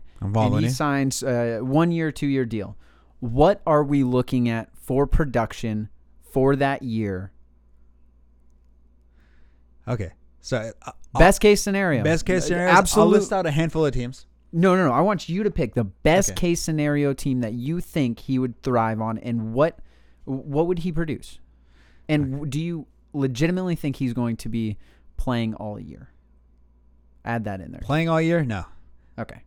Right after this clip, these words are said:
Speaker 1: Let's say that. Let's say he gets suspended a handful of games at the end after his court cases are settled.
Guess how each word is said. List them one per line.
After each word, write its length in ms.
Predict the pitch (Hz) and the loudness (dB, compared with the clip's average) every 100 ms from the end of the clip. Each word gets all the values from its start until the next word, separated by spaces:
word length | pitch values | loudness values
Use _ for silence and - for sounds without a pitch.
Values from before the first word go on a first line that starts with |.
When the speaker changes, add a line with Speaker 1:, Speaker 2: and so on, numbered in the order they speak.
| - | -16
Speaker 1:
Let's 160 | 101 | -8
say 160 | 123 113 | -4 -4
that. 260 | 95 73 - - | -4 -8 -12 -10
Let's 140 | 123 110 | -8 -4
say 140 | 135 | 0
he 100 | 135 | 2
gets 160 | 139 135 | 2 0
suspended 420 | 123 - 123 117 | -2 -4 -2 -2
a 40 | 98 | -2
handful 360 | 104 104 101 | -4 -4 -4
of 60 | 98 | -6
games 280 | 90 85 - | -6 -8 -8
at 100 | - | -8
the 100 | 85 | -8
end 240 | 113 127 | -4 -4
after 280 | 101 104 107 | -4 -4 -4
his 100 | 92 | -6
court 220 | - 101 | -6 -6
cases 300 | 95 87 90 | -6 -8 -8
are 80 | 82 | -10
settled. 400 | 80 82 - - | -10 -10 -12 -14